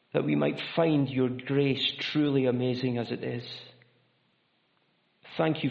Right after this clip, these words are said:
for your grace that saved us while we were yet sinners.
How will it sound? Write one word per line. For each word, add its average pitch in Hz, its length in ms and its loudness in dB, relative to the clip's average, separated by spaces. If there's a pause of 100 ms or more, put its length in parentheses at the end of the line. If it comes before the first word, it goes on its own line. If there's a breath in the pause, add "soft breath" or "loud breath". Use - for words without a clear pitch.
for 135 60 0
your 123 180 0
grace 123 540 0
that - 120 -10
saved 135 480 -2
us 120 260 -4
while 127 200 0
we 123 140 -2
were 120 120 -4
yet 127 340 -4
sinners. - 640 -8